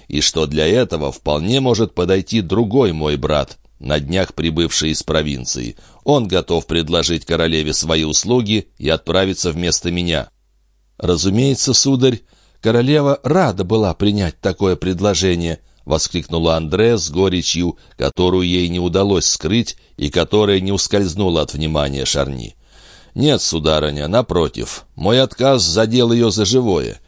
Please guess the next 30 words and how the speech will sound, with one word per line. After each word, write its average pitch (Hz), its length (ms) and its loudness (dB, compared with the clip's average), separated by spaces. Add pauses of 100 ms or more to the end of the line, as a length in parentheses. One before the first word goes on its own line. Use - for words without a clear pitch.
(100)
и 92 180 0
мне 107 280 0
пришлось 95 640 0
бы 80 140 0
ехать, 78 520 -2 (180)
если 85 400 -2
бы 78 160 0
в 78 60 2
эту 80 220 0
минуту 117 600 0 (160)
не 73 140 -6
вошел 85 400 0
король, 104 420 2 (300)
и 69 120 -6
я 107 160 2
не 123 120 0
попросил 101 600 0
бы 92 120 2
его 92 160 2
величества 101 680 0
нас 95 280 0
рассудить». 101 720 0 (720)
«И 156 140 4
король 170 340 4
за 151 160 2
вас 165 220 2
вступился, 185 640 0
сударь?» 101 460 2 (260)
насмешливо 85 680 0
улыбаясь, 82 680 2